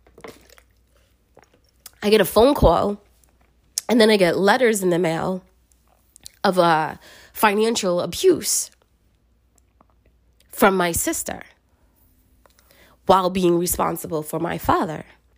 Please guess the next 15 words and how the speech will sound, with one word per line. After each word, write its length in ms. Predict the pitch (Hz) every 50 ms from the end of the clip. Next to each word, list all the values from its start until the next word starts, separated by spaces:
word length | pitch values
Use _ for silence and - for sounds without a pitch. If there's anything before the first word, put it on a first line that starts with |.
| _ _ _ _ _ _ _ _ _ _ _ _ _ _ _ _ _ _ _ _ _ _ _ _ - - - - _ _
And 140 | - 240 254
they're 100 | 247 247
pressuring 720 | 247 - - - 403 415 - - 262 214 175 156 151 151
me 380 | 147 143 - - 185 190 185 _ _ _ _ _ _ _ _ _ -
to 100 | - 220
press 260 | - 233 226 208 -
criminal 640 | - - - - 233 254 277 294 294 285 285 269 254
charges. 480 | - - - 339 392 302 - 180 180
I've 200 | - 233 285 262
got 180 | - 226 202 - _ -
emails, 840 | 269 349 415 480 466 381 277 208 175 - - - - - - - - _ - _ _ _ _ _ _ _ _ _ _ _ _ _ _ _ _ _ _ _ _ _ _ _ _ _ _ _
okay? 480 | - 208 214 254 262 277 302 294 302 - _ _ _ _ _ -
Emails, 960 | 285 294 302 320 320 302 294 302 302 277 240 208 - - - - - - - _ _ _ _ _ _ _ _ _ _ _ _ _ _ _ _ _ _ _ -
meeting 560 | 180 190 214 247 285 294 302 302 302 285 254
receipts, 840 | 240 240 247 240 - - - 349 277 208 - - - - - - -